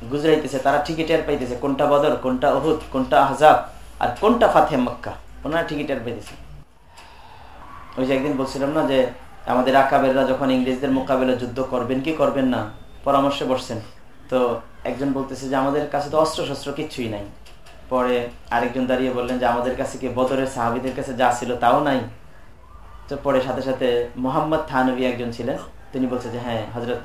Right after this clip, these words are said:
বুঝে এসে গেছে। এ, উনি একটু, এ, অন্য রায় দিতেছিলেন, বাস সবার সিদ্ধান্ত হয়ে গেছে যে এবার যুদ্ধ করা হবে। বাস এরপরে তো যুদ্ধ হইলই। আমিরুল মুমিনিন হাজী ইমদাদুল হক হাজারে মাক্কি, এরপরে সেনা কমান্ডার কাসেম নানুতবি,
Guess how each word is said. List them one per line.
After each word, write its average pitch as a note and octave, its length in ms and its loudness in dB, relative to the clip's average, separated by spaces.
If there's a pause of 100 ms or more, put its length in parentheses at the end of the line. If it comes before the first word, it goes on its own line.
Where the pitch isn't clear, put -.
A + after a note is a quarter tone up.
বুঝে C3 220 -2
এসে A2+ 160 -6
গেছে। G#2 180 -12 (640)
এ, B2+ 60 -10 (120)
উনি C#3+ 120 2 (140)
একটু, D#3 160 -4 (380)
এ, F#2 60 -6 (400)
অন্য D3 200 -2 (140)
রায় C3 220 10
দিতেছিলেন, D#3 400 -2 (240)
বাস B2+ 120 2 (120)
সবার B2 240 0
সিদ্ধান্ত A#2 260 -4
হয়ে A#2 220 -2
গেছে A2+ 160 -8
যে A2+ 60 -6
এবার A2 160 -6
যুদ্ধ A2 140 -8 (100)
করা A2 160 -2
হবে। F#2+ 140 -12 (420)
বাস - 140 -8
এরপরে B2 280 -4
তো A2+ 100 -10
যুদ্ধ A2+ 200 -10
হইলই। A2 220 -4 (160)
আমিরুল A#2+ 360 -2
মুমিনিন A2+ 400 -4 (360)
হাজী A2+ 200 -2
ইমদাদুল A#2 300 -4
হক A#2 160 -4
হাজারে A2+ 280 -4
মাক্কি, A2+ 340 -8 (240)
এরপরে A2 320 -6 (500)
সেনা A#2+ 200 -4 (100)
কমান্ডার A#2 440 0 (140)
কাসেম A#2 360 -2
নানুতবি, A2+ 520 -4